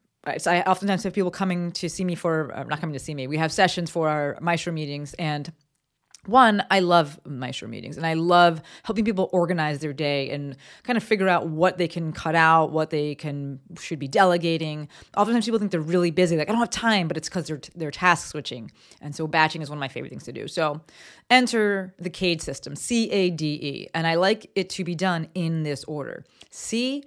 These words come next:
consolidate. This is batching. This is putting like tasks or tasks that require the same type of, um, mental energy or some type of output, putting those things together. A, automate. It's twenty twenty-two, folks.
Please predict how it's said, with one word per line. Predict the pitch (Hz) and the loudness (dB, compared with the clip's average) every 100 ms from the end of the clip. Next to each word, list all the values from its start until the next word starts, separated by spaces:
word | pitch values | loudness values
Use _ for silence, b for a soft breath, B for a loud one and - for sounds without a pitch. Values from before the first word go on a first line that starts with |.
| b b | b b
consolidate. | - 190 - 180 175 151 62 - | -8 -6 2 6 6 6 -2 -6
This | 175 175 | -6 -4
is | 214 | -4
batching. | 156 147 165 127 | 2 2 2 -4
This | 127 | -12
is | 160 | -14
putting | - 208 185 | -8 -4 0
like | 165 170 165 - | 2 0 0 -10
tasks | - 160 160 165 - | -4 0 0 -4 -12
or | - 156 139 | -8 -8 -4
tasks | - 170 - | 0 0 -2
that | 180 | -6
require | 165 165 160 | -4 -2 -2
the | 156 | -2
same | - 160 | -6 -6
type | 165 160 | -6 -4
of, | 156 143 - B B B | -6 -6 -12 B B B
um, | - 113 - 50 - - | -12 -12 -12 -16 -18 -12
mental | 151 170 180 175 | -2 0 2 -2
energy | 170 165 175 | -2 -2 -2
or | 170 | -2
some | 160 147 | -4 -6
type | 156 | -6
of | 131 - | -6 0
output, | 151 - 240 233 | 0 0 -2 -2
putting | 254 | -2
those | 254 247 | -2 -2
things | 214 196 185 | -2 -2 -4
together. | 165 147 - 50 - _ b b b b b - | -6 -4 -4 -10 -16 _ b b b b b 2
A, | 196 156 120 135 _ _ _ _ | 4 4 0 -8 _ _ _ _
automate. | 170 180 170 135 - - _ _ _ _ - | 4 4 4 0 -8 -16 _ _ _ _ -4
It's | 277 - | -4 -2
twenty | 226 285 | -2 0
twenty-two, | 262 277 269 294 | 2 2 2 2
folks. | 269 262 269 - | 6 6 4 -6